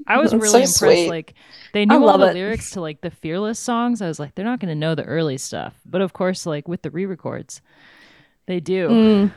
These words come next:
Speaker 3: Mm.
Speaker 1: Um, but there was even, like, a dad who'd brought his daughters, and he was wearing, like, an
Speaker 3: Aw.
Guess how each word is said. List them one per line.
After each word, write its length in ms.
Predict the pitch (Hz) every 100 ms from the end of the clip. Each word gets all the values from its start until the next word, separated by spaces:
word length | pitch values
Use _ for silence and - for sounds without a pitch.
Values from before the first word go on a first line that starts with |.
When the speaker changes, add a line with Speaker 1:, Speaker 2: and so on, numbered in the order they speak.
| - -
Speaker 3:
Mm. 20 | -
Speaker 1:
Um, 720 | 196 180 170 156 143 131 160 _ _
but 140 | 220 220
there 120 | 214
was 160 | 208
even, 280 | 226 202 208
like, 180 | 180 170
a 80 | 170
dad 580 | 160 156 147 160 160 -
who'd 160 | 180 147
brought 260 | 160 151
his 240 | 160 165 -
daughters, 640 | 156 151 156 156 170 - _ 165
and 340 | 156 151 147
he 160 | 156 170
was 160 | 156
wearing, 280 | 160 160 165
like, 100 | 160
an 60 |
Speaker 3:
Aw. 140 | 214